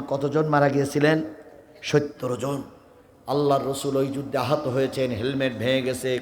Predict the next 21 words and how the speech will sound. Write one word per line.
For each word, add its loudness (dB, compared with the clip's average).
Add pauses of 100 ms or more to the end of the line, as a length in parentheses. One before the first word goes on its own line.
কড়া 4
ভেঙে 0
গেছে, -4
রক্তাক্ত -8
নবী। -4 (600)
একটু -8
সুস্থ -4
হয়ে 4
বলেন, 2
"সাহাবীদেরকে 0
এক -4
জায়গায় 0
করো, -4 (1800)
আমি 2
নিজেই 2
জানাজা 2
পড়ব।" -4 (1040)
ঊনসত্তর 2
জনের 2
পাওয়া 2
গেল, 0